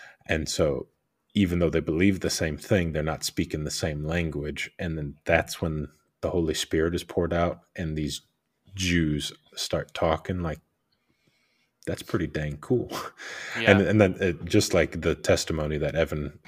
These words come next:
Speaker 1: shared, it, it's recorded that people were saying, "How am I hearing you in my native tongue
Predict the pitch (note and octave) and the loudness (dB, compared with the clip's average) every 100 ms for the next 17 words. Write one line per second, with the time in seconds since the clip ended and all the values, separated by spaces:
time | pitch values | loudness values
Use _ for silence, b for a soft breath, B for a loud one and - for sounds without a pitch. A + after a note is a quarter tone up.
0 | - - D#2+ D2 D2 B B B B B | -6 -2 0 0 -2 B B B B B
1 | B - D#2+ - - _ - - - - | B -2 -2 -2 -12 _ -10 -8 -8 -8
2 | C#2+ - D#2+ D2 D2 C#2 D2 C#2+ C2 _ | -8 -2 0 0 -2 -2 0 0 -2 _
3 | _ _ _ _ _ - - - E2+ D#2 | _ _ _ _ _ -16 -8 -2 0 0
4 | B1+ - D#2+ C#2+ - - - E2+ E2+ D#2+ | -4 -2 -4 -4 -6 -2 0 2 0 -2
5 | E2 D#2+ D#2 D2 - D2+ D2+ D2+ D#2+ D#2+ | -4 -2 -2 -2 -2 -2 -2 -2 -2 -2
6 | C#2+ C#2+ D2 D2 D2 D2 - - - - | -2 -4 -6 -4 -4 -4 -6 -10 -8 -4
7 | D2 C2+ | -4 -6